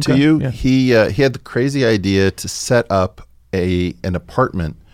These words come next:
Speaker 1: rigged with cameras and microphones, and then to invite couples to spend the weekend, and he would figure out, well, what is it that couples that stay together actually do?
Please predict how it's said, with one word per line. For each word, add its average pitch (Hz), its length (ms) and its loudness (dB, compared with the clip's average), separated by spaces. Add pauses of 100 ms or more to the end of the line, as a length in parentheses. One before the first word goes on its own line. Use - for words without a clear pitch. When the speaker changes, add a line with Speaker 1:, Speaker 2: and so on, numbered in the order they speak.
(280)
Speaker 1:
rigged 107 600 0
with 95 280 -4
cameras 113 520 -2
and 87 120 -4
microphones, - 680 -8 (420)
and 104 100 2
then 120 120 4
to 113 80 4
invite 104 400 2
couples - 640 -2
to - 120 -10
spend 117 420 0
the 98 80 2
weekend, 80 600 -2 (580)
and 104 140 -2
he 120 100 2
would 123 140 0
figure 139 400 2
out, 165 340 4 (280)
well, 113 140 2
what 127 180 4
is 135 140 2
it 131 120 -2
that 127 80 -2
couples 113 380 0
that 107 100 -6
stay - 260 0
together 92 440 2
actually 95 440 -2
do? 113 320 -2